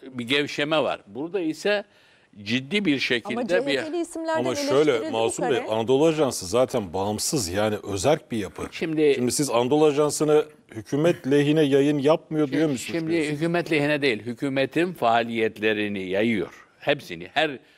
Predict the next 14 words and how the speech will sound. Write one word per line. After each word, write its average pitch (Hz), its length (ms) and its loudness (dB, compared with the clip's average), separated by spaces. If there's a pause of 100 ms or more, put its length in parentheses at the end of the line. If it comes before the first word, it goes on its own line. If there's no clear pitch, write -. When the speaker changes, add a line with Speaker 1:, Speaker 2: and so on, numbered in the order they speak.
(140)
Speaker 1:
bakanın, 95 640 -6
her, 127 260 -2
Speaker 3:
Ya 113 360 -6
Speaker 1:
e, 117 40 0
Speaker 3:
hükümetin 156 680 -2
değil, 143 320 0
devletin 143 720 2 (160)
Speaker 1:
Efendim, 160 340 0
Speaker 3:
faaliyetlerini 117 540 2
Speaker 1:
efendim, 156 160 -4
Speaker 3:
yayıyor. 120 220 -4
Speaker 1:
müsaade 156 280 -4
eder 175 180 -2
misiniz? 131 520 -10